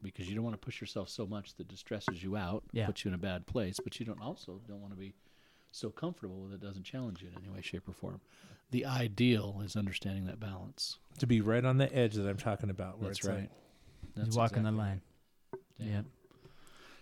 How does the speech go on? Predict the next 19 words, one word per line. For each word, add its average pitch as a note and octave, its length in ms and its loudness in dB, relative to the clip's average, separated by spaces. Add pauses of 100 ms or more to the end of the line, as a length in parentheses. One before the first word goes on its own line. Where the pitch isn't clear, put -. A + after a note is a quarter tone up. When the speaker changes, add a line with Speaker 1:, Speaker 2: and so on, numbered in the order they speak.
(140)
Speaker 1:
Interesting. C3 640 4 (220)
So D3 340 12
those C3 240 12
words D3+ 260 6
are C#3 60 6
not C#3 200 6
your D#3+ 100 6
friends. D#3+ 500 4 (520)
Comfort, A#2+ 540 0 (440)
convenience, B2+ 840 -2
complacency, C3 920 -6
not A2+ 280 0
your C3 120 0
friends A2+ 360 0
when F#2 80 -2
it G2 80 -8
comes F#2+ 240 -2
to G2 80 0
recovery. F#2 580 -2